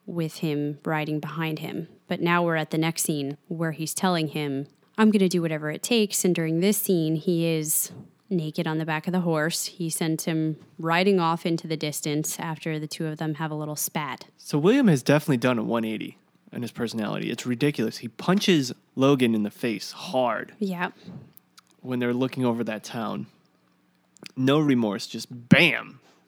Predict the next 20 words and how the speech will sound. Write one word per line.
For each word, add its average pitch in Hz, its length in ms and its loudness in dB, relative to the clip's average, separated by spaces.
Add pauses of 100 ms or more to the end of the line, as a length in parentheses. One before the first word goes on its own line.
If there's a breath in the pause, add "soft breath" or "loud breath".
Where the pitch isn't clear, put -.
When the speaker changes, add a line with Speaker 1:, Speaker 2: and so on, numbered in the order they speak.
(140)
Speaker 2:
shut - 380 -2
up. 139 280 -4 (180)
He's 127 260 -4
on 131 140 0
a 127 40 0
mission 170 380 2
to 160 100 0
find 147 420 -2
her, 120 560 -4 (300)
but 139 120 -2
we 135 100 0
do 165 120 2
find 165 240 4
out 139 200 4
that 123 180 0 (280)
it 131 140 -4
was 127 120 -6
never 143 200 0
really 131 260 2
about 117 280 -2